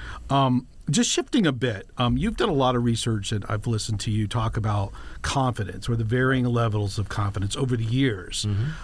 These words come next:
Speaker 1: Uh, and you s-, you, you record that through surveys that you do. Um, you know, so s-, surveys have shown a lack of confidence in elections, different parts, you know, different elections, different groups.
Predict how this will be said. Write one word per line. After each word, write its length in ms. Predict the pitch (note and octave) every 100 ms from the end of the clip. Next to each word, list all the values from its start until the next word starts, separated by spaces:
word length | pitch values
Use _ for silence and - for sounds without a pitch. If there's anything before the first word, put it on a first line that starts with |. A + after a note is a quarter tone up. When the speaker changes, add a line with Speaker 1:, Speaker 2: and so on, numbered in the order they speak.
| -
Speaker 1:
Uh, 160 | C3 A#2+
and 100 | C3
you 200 | C3+ C#3+
s-, 180 | - - -
you, 240 | C#3+ B2 - -
you 100 | D3
record 360 | D#3+ - G3+
that 200 | F3 D#3
through 120 | - D3+
surveys 600 | - E3+ C3+ A2+ F#2+ -
that 120 | G2
you 140 | A2
do. 340 | G2+ G2+ F#2+ G#2 - - - -
Um, 520 | D3 C#3+ C#3+ C#3 C3+ - -
you 80 | G#3
know, 140 | G3
so 120 | -
s-, 220 | D#3+ - -
surveys 520 | - - C4 B3+ G#3+
have 100 | F3
shown 240 | - E3 D3
a 60 |
lack 280 | A#2+ B2 A#2+
of 80 | A#2+
confidence 460 | B2 A2+ G#2+ A2 G#2
in 60 |
elections, 520 | G#2+ G#2 - G#2 - - - -
different 300 | - G#2+ G2
parts, 480 | - A2 G2+ - - - - - - -
you 80 |
know, 60 | G#2
different 300 | G2+ G#2+ A2
elections, 540 | B2 C#3+ - C#3 B2+
different 340 | G#2 A2 A2 G#2
groups. 480 | B2 C3+ B2+ -